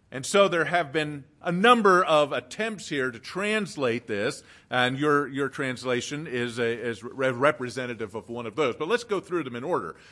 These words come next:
The one possibility that perhaps grammatically seems the most likely, and I say grammatically because theologically it's out, right, is that everybody will get saved. All people in the world eventually will get saved.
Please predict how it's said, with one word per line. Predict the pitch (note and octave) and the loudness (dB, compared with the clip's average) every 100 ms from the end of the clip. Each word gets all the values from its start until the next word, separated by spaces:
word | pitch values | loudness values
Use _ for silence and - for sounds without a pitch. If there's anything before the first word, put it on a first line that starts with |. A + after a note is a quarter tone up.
| - | -6
The | F#3 | 0
one | F#3 C4 C#4+ | 4 4 4
possibility | F#3 F#3+ D#3+ D3 C3+ A2 C#3+ A#3 | 4 4 2 0 0 2 0 0
that | A#2+ - | -2 -2
perhaps | D#3 D3 C4+ D4 - - - - - | -2 2 2 2 -6 -10 -16 -20 -4
grammatically | D#3 C3+ D#3+ A#3 C4 - E3 D3 | -2 0 4 4 4 2 -4 -2
seems | F#3 F3+ B2 | -2 -4 -4
the | C3 | -4
most | B2 G#2 A#2 | -4 -6 -4
likely, | G#2 F2 G#2 | -4 -4 -6
and | A#2+ | -4
I | |
say | A#2+ B2+ | -4 -6
grammatically | C3 C#3+ F#3+ A3 E3 C3+ | -4 2 6 6 4 -2
because | C3 C3 B2 | -2 -4 -6
theologically | D#3+ D3 C3+ F3 C3 - B2+ | -4 -2 2 2 0 -4 -4
it's | A#2 C3 | -2 -2
out, | G#2 D#2+ - - _ - | -2 -4 -16 -20 _ -8
right, | F2 G2+ - _ _ _ - - | -8 -8 -12 _ _ _ -20 0
is | G3+ E3 | 4 6
that | F3+ E3 D#3+ | 8 8 10
everybody | G3+ G3+ E3+ D3 C3 C3+ | 8 8 6 8 6 4
will | B2 | 2
get | A#2 | 0
saved. | - C3+ D#2+ - - _ _ - | 2 0 0 -6 -20 _ _ 4
All | D#3 F3+ | 8 8
people | F3+ D#3 D#3 C3+ C3+ | 8 -2 -2 -2 -2
in | B2 | -2
the | C3+ | -2
world | B2+ A#2 A#2 | 0 0 -2
eventually | A2 B2 A#2 A2 F#2+ | -2 -4 -4 -8 -8
will | G#2+ G#2 | -6 -6
get | G2+ G2+ - | -6 -10 -2
saved. | D3+ A#2+ D#2 | 0 2 0